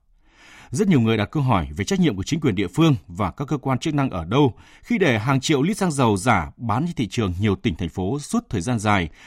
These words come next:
gây hậu quả nghiêm trọng cho người tiêu dùng, trong đó có hàng loạt vụ cháy nổ xe. Dư luận cũng đặt nghi vấn có sự bảo kê, lợi ích nhóm khi đường dây này thu lợi bất chính cả nghìn tỷ đồng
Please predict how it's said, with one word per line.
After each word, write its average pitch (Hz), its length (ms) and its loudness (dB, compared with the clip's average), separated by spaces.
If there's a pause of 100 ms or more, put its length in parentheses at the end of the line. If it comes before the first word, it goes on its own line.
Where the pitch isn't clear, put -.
(160)
gây 175 160 4
hậu 135 140 0
quả 95 220 0
nghiêm 156 260 2
trọng 113 360 -2
cho - 120 -4
người 104 160 0
tiêu 123 120 0
dùng, 95 240 0 (280)
trong 85 160 -6
đó 85 80 -6
có 135 140 -8
hàng 113 240 -2
loạt 98 160 -2 (140)
vụ 95 220 -4
cháy 95 160 -6
nổ 120 140 -4
xe. 98 220 -2 (920)
Dư 135 140 0
luận 120 220 2
cũng 117 180 -4
đặt 127 120 -2
nghi 113 120 2
vấn 110 460 0
có 180 100 -4
sự - 140 -4
bảo 117 240 0
kê, 151 320 2 (140)
lợi 107 180 0
ích 151 120 -4
nhóm 135 380 2
khi 202 180 -4
đường 147 160 2
dây 156 140 -2
này 120 220 0
thu 143 100 -6
lợi 123 160 -2
bất 143 180 -6
chính 170 240 -2
cả 98 240 -2
nghìn 113 300 4
tỷ 110 160 0
đồng 104 240 0